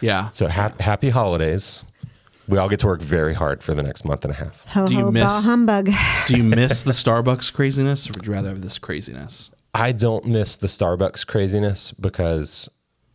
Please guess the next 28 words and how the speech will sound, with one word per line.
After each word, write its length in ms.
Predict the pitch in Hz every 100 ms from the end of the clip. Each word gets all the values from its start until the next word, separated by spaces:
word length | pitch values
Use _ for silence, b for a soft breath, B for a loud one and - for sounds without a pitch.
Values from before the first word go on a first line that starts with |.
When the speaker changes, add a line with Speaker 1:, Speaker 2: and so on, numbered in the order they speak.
| -
Speaker 2:
and 240 | 95 85
please, 560 | - 139 131 101 - - _ _ -
please 280 | - 131 120
take 260 | - 101 -
this 440 | 82 - - - _ _ _ _ _ _ _
and, 380 | 95 90 82 76 -
and 320 | 82 78 73 _ -
carry 300 | - 123 117
this 180 | 98 -
with 220 | 87 -
you 180 | 73 71
into 300 | 78 80 85
any 180 | 90 85
Starbucks 520 | - 82 78 71 -
you 80 | 82
walk 220 | 73 73
into 360 | 85 80 95 87
for 160 | -
the 100 | 78
next 240 | 78 - -
couple 220 | 80 78
of 60 |
months. 260 | 76 67 - B B B B B B B B _ -
Uh, 300 | 95 87 82 -
the 100 | 104
holiday 340 | 87 120 131
season 600 | 117 113 101 90 80 78 -
at, 300 | - 80 -